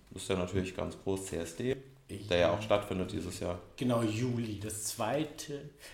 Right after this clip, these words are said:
Speaker 2: das dritte, das dritte Juli-Wochenende.
Speaker 1: Genau, da irgendwie immer so um den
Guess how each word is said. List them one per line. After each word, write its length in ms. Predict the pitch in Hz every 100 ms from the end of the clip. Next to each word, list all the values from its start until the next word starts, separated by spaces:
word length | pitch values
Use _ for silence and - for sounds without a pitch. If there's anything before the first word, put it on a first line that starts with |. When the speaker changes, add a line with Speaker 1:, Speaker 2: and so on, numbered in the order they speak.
| -
Speaker 2:
das 260 | - 98 -
dritte, 580 | - 143 147 156 135 -
das 220 | - -
dritte 360 | - 151 147 156
Juli-Wochenende. 1400 | 143 131 110 110 139 139 135 139 101 - - 98 95 87 - - -
Speaker 1:
Genau, 400 | 92 85 82 87 -
da 400 | 85 85 82 90
irgendwie 220 | 82 85
immer 180 | 85 82
so 120 | 82
um 120 | 85
den 280 | 82 82 82